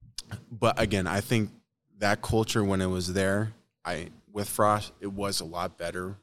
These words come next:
from the time I got there when it was with, with Riley. Um, again, it was just some people meshed together and others who don't.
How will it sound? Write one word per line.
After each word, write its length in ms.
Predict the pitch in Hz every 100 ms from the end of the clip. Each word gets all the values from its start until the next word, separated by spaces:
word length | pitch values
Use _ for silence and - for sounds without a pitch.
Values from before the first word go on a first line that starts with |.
| _
from 140 | 87
the 60 | 85
time 260 | 78 85 82
I 60 |
got 220 | 82 80
there 160 | 87 87
when 120 | 87
it 60 | 85
was 120 | 85
with, 160 | 92 - _ _
with 200 | 92 -
Riley. 380 | 82 87 113 127 _ _ _ _ _ _ _
Um, 540 | 101 98 92 87 82 -
again, 220 | 95 87
it 80 | 78
was 120 | 95
just 140 | 92 90
some 200 | 95 87
people 320 | 107 92 90
meshed 340 | 87 87 -
together 500 | - 82 85 87 78 - _ _
and 140 | 85 85
others 320 | 82 85 82
who 80 | -
don't. 300 | - 82